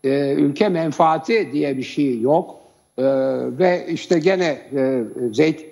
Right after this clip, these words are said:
yani inanılmaz bir şey. Ve zamlar güncele, günlüğe her gün,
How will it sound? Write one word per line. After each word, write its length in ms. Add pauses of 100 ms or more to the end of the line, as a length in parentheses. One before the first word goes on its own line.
(160)
yani 300
inanılmaz 540
bir 60
şey. 240 (280)
Ve 240
zamlar 500
güncele, 640
günlüğe 760
her 200
gün, 320